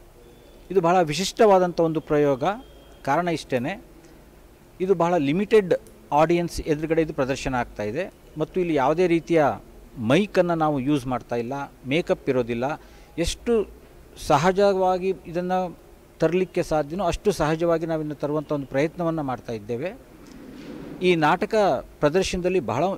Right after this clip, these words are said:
ಇನ್ನೊಂದು ಮುಖ್ಯವಾದ ಅಂಶ ಅಂತ ಹೇಳಿದರೆ, ನಟರು, ಕಲಾವಿದರು ಅಷ್ಟೇ ಜವಾಬ್ದಾರಿ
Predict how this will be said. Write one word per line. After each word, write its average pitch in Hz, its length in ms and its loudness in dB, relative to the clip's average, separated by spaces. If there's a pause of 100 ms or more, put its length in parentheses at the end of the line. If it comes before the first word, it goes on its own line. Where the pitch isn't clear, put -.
ಇನ್ನೊಂದು 185 300 -2
ಮುಖ್ಯವಾದ 165 380 -2
ಅಂಶ 151 220 -4
ಅಂತ 143 200 -6
ಹೇಳಿದರೆ, 151 480 -4 (960)
ನಟರು, 190 680 2 (180)
ಕಲಾವಿದರು 170 500 2
ಅಷ್ಟೇ 220 360 6
ಜವಾಬ್ದಾರಿ 165 680 2